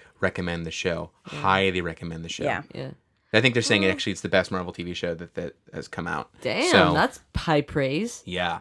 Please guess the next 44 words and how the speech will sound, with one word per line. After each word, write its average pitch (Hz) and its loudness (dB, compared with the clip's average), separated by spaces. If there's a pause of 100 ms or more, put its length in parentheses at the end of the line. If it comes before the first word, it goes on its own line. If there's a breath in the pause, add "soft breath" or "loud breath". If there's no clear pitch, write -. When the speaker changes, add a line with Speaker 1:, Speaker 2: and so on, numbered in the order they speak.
(140)
Speaker 3:
I, 208 10
I - 12
would, 294 6
Speaker 1:
Yeah. - 0 (540)
Speaker 3:
I 208 8
mean, 220 4
considering 240 0
that 214 4
I 185 6
feel 185 0
like, 170 4
I 180 6
don't 202 6
know, 175 6
I 170 4
feel - 0
like 175 4
d-, 151 -12 (240)
that 156 4
Jessica 160 0
Jones 156 -2
was 156 -6
just 143 -6
slightly 156 0
better 151 2
than 143 -4 (120)
Daredevil. 165 0
Speaker 2:
Yeah. 135 -6 (140)
Speaker 3:
I 165 2
think 165 -6
this 147 -6
is 143 -10
on 135 -6
par 127 -8
with 110 -8
Jessica - -14
Jones 78 -8
for - -14
me. 87 -10
Speaker 2:
Wow. 69 -8
Speaker 3:
For - 0
Speaker 1:
Yeah. 90 2
Speaker 3:
sure. 76 -6
Speaker 2:
Wow. 156 -10